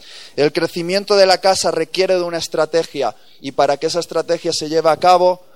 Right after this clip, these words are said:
hay que coger el hacha y sudar. Pero por último,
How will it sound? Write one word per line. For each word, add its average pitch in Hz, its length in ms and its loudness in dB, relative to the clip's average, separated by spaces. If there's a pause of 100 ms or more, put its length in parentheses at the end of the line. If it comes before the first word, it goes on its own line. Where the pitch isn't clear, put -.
(140)
hay 156 200 0
que 170 120 -4
coger 156 360 0
el 156 180 2
hacha 202 580 0 (360)
y 156 80 -6
sudar. 165 600 2 (720)
Pero 151 220 4
por 165 240 4
último, 170 600 -2